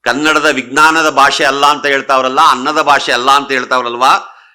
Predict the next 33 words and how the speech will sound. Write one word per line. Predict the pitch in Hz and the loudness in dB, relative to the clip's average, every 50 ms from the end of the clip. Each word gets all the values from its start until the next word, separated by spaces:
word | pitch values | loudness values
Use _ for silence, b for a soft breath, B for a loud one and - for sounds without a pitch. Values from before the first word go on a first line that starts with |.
| B B | B B
ಇವತ್ತು | 87 107 117 131 127 - - - | -6 -2 -2 -2 -2 -2 -6 -8
ಕನ್ನಡದಲ್ಲಿ | - - 123 156 185 185 180 175 180 175 160 | -4 -4 -4 -2 0 0 2 2 0 0 0
ಓದ್ದವರೇ | 143 156 180 175 190 202 185 180 180 180 | 2 0 0 0 2 0 2 2 2 2
ಎಲ್ಲ | 175 170 156 156 165 | 2 0 0 0 -2
ಕೆಲಸ | - 151 147 135 156 | -2 -2 -6 -4 -4
ಮಾಡ್ತಾರೆ. | 147 139 135 123 117 120 | -2 -2 -2 -4 -4 -10
ಸಿ | 120 - 147 160 | -10 -4 -2 0
ಆರ್ | 170 160 165 165 | 0 0 -2 -4
ಚಂದ್ರಶೇಖರನ್ | 160 151 151 147 127 143 139 - 143 135 127 127 | -6 -6 -6 -8 -8 -8 -8 -6 -6 -6 -6 -8
ಇಂಗ್ಲಿಷ್ | 135 143 143 156 156 139 | -8 -8 -8 -10 -10 -10
ಮೀಡಿಯಮ್ಮ, | 143 120 110 107 90 85 85 76 71 - _ _ _ _ _ _ _ _ | -12 -10 -10 -10 -8 -8 -8 -8 -10 -10 _ _ _ _ _ _ _ _
ಅಥವಾ | - - 151 147 | -10 -6 -4 -2
ರಾಜಾ | 131 131 147 147 175 170 | -2 -2 0 0 -2 -2
ಸಾಬ್ರು | - 175 160 151 156 151 | 0 -2 -2 -2 -4 -6
ಏನಾದ್ರು | 147 151 143 143 139 | -4 -4 -4 -4 -4
ಈ | 135 131 107 - B B B B B _ 123 | -4 -4 -6 -8 B B B B B _ -12
ಇಂಗ್ಲಿಷ್ | 139 156 170 - - 143 | -6 -4 -4 -4 -4 -8
ಮೀಡಿಯಂ, | 151 156 165 185 | -8 -6 -6 -6
ಕೊಳ್ಳೇಗಾಲ | 185 - 135 151 165 165 165 165 160 156 | -2 -2 0 0 2 2 2 0 0 0
ಶರ್ಮಾ | 147 156 151 143 147 147 | -2 -2 -4 -2 -2 -2
ಏನಾದ್ರು | 147 139 143 135 131 139 | -2 -2 -4 -4 -4 -6
ಇಂಗ್ಲಿಷ್ | 139 139 151 160 147 131 | -6 -6 -6 -8 -8 -8
ಮೀಡಿಯಂನಲ್ಲಿ | 143 143 143 135 139 131 120 117 | -6 -6 -6 -6 -6 -6 -6 -6
ಓದಿದ್ರು? | 107 92 98 87 - 85 82 69 - - _ _ _ _ _ _ _ _ | -6 -8 -10 -12 -10 -10 -10 -10 -10 -14 _ _ _ _ _ _ _ _
ಏನಿಲ್ವಲ್ಲ. | 151 208 214 220 202 196 190 196 185 160 147 143 143 147 - - _ _ _ - | -4 -2 0 0 -2 0 0 0 2 2 2 2 2 -2 -6 -16 _ _ _ -8
ಇವರೆಲ್ಲ | 131 151 170 185 208 220 226 | -4 0 0 0 2 2 2
ಹಳ್ಳಿಗಳಲ್ಲಿ | 185 175 180 202 214 190 190 180 170 175 208 | 2 2 2 0 0 0 0 0 0 -2 -2
ಕನ್ನಡ | - - 147 170 196 | -4 -4 -2 -2 -2
ಮಾಧ್ಯಮಗಳಲ್ಲಿ | 202 180 175 165 156 156 165 160 156 151 156 151 156 190 208 | 0 0 0 -2 -2 -4 -6 -6 -6 -8 -8 -8 -8 -10 -10
ಕಷ್ಟಪಟ್ಟು | 196 - - 131 - - 196 190 - 180 - - 170 | -10 -10 -10 -8 -2 -2 -2 -2 -2 -8 -10 -8 -6
ಓದ್ಕೊಂಡು | 160 160 156 123 151 147 139 | -6 -6 -6 -6 -8 -8 -8
ಬಂದಿರೋ | 131 139 135 143 143 135 | -8 -6 -6 -4 -4 -4
ಅಂಥವ್ರು. | 127 113 - 117 101 90 87 - b | -4 -4 -6 -6 -6 -6 -8 -12 b